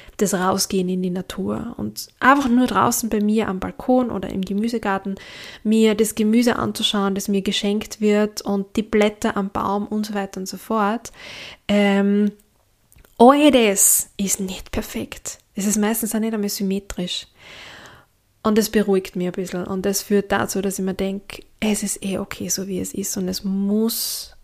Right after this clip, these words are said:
keine Perfektion sein. Nirgendwo. <laughs> Das Zweite, was ich beobachten durfte, ähm, hat mit dem Thema Macht zu tun. Und Macht,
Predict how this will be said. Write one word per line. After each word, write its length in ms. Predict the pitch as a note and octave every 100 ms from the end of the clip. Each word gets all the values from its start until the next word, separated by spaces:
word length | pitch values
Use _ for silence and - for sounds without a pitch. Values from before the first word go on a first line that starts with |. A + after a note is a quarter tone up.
| _
keine 480 | - G#3+ G#3+ A3+ G3+
Perfektion 580 | - G3 - - F#3+ F#3
sein. 280 | - F#3 F#3
Nirgendwo. 800 | G3+ G3+ - - - G#3 - G#3+ -
<laughs> 40 | G3+ - G#3+ - - - - - - - - - - - -
Das 200 | A#3+ A#3
Zweite, 600 | - G#3 G#3 A3+ D4 C4+
was 120 | A3+ G#3+
ich 60 |
beobachten 600 | A3 - G#3+ A3 - G#3+
durfte, 720 | G3+ G#3+ G#3+ - A#3 B3 C#4+ C#4+ - - - -
ähm, 720 | G3 G3+ G3+ G3+ G3+ G#3 G3+ -
hat 140 | G3
mit 140 | F#3+ F#3+
dem 120 | F#3
Thema 300 | - F#3 F#3
Macht 680 | F#3 F3 - - - - - -
zu 140 | -
tun. 320 | G3+ A3 G#3 - _ _ _ - - - - - -
Und 320 | G#3 G3+ G3
Macht, 760 | F#3+ F#3 G3 C4+ - - -